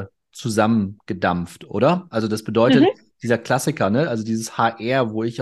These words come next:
Speaker 1: mich auch hinstelle und sage, „Freunde, mir geht dieser Begriff so auf den Zünder“, Human Resources, da sprechen wir von,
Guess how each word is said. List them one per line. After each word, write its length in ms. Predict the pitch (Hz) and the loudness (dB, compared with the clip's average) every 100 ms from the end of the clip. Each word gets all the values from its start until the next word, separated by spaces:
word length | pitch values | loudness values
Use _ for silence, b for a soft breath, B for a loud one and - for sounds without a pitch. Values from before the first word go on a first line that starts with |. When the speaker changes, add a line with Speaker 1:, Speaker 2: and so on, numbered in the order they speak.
| 113 | -6
Speaker 1:
mich 180 | 113 117 | -6 -8
auch 120 | 110 | -4
hinstelle 400 | 127 - 127 120 | -6 -2 2 2
und 120 | 113 | 2
sage, 460 | 113 113 113 113 b b b _ | 0 0 0 -2 b b b _
„Freunde, 340 | - 117 123 | -2 2 2
mir 140 | 120 117 | 2 0
geht 180 | 123 | -2
dieser 200 | 123 120 | -2 -2
Begriff 340 | 113 110 113 - | 0 -2 -4 -6
so 300 | 101 123 151 | -2 0 0
auf 180 | 110 - | -2 -2
den 220 | 107 101 | -2 -4
Zünder“, 520 | - 120 110 101 117 | -4 -2 0 0 0
Human 460 | 113 113 143 135 117 | -2 -2 0 0 0
Resources, 840 | 113 135 139 - 101 95 - 92 | -2 -4 -6 -4 -2 -2 -4 -8
da 100 | 104 | -8
sprechen 400 | - - 127 135 | -8 -8 -4 -2
wir 140 | 120 117 | -2 -2
von, 400 | - 113 113 | 0 2 0